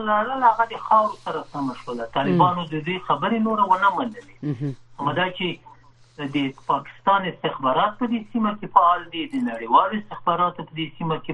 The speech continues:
Speaker 1: فعال دي، دا باید دا وطن، اما طالبان که غواړي چې په افغانستان کې یو سوله ییز نظام رامنځته شي، دوی باید یوه سالمه ټولنه په افغانستان کې جوړه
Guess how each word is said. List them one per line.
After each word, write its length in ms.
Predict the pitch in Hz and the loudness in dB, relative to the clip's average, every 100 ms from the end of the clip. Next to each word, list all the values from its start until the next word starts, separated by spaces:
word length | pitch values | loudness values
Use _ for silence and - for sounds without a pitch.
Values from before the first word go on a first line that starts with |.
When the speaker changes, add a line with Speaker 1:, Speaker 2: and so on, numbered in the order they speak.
| - | 2
Speaker 1:
فعال 280 | 151 147 147 | 4 4 0
دي، 120 | 139 135 - - - - - - | -10 -12 -16 -20 -20 -20 -20 -16
دا 260 | 127 151 220 | 0 2 4
باید 280 | 226 233 208 | 2 -4 0
دا 120 | 196 175 | 2 2
وطن، 420 | 165 214 208 202 180 - - - - - - 135 | -2 -4 -4 -6 -16 -20 -20 -20 -20 -20 -10 -2
اما 160 | 139 131 - | -2 -2 0
طالبان 500 | 135 127 170 214 208 | 0 4 6 6 4
که 80 | 175 | -2
غواړي 420 | - 190 196 - - | 4 4 4 0 -14
چې 60 | - | -6
په 60 | 147 | -4
افغانستان 640 | 139 131 - - 180 170 - | -2 -4 -4 -2 0 -2 -6
کې 120 | 160 123 - - - - 139 131 | -8 -8 -14 -20 -20 -14 -8 -4
یو 100 | 120 110 107 110 - - - | -4 -6 -8 -10 -12 -20 -4
سوله 280 | 170 165 156 | 0 0 0
ییز 180 | 208 208 175 160 | -2 -2 -2 -2
نظام 300 | 139 180 196 180 | 4 4 4 2
رامنځته 480 | 170 170 160 156 135 - | 2 -2 -6 -12 -10 -8
شي، 140 | 135 120 - - - - 143 | -8 -8 -16 -20 -20 -16 -4
دوی 180 | 165 185 | -2 0
باید 400 | 165 156 143 143 - - - - | 0 0 -2 -10 -18 -20 -12 -4
یوه 180 | 147 139 - | -2 -2 0
سالمه 360 | - 175 185 | 0 2 2
ټولنه 420 | - 135 147 208 214 | 0 -4 -2 0 2
په 60 | 214 | 2
افغانستان 540 | 214 208 - 208 190 170 | 2 0 -2 -2 0 -2
کې 120 | 175 170 | -4 0
جوړه 220 | 175 | 0